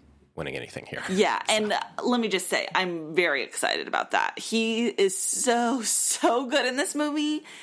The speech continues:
Speaker 1: He is.
Speaker 2: He's what make me, makes me cry in this movie.
Speaker 1: Same. Same,
Speaker 2: And
Speaker 1: for sure.
Speaker 2: also, it's such a
Speaker 1: Every
Speaker 2: great
Speaker 1: single time.
Speaker 2: story, like, hi-,
Speaker 1: Mm-hmm.
Speaker 2: him coming back into,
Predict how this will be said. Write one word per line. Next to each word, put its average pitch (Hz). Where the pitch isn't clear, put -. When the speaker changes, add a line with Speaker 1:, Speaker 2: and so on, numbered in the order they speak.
Speaker 1:
He -
is. -
Speaker 2:
He's 302
what 254
make 233
me, 190
makes 175
me 151
cry -
in 120
this -
movie. -
Speaker 1:
Same. -
Same, -
Speaker 2:
And 226
Speaker 1:
for 220
sure. -
Speaker 2:
also, 247
it's 247
such -
a -
Speaker 1:
Every -
Speaker 2:
great 180
Speaker 1:
single 78
time. 247
Speaker 2:
story, 104
like, 151
hi-, 202
Speaker 1:
Mm-hmm. 175
Speaker 2:
him 185
coming 190
back 160
into, 151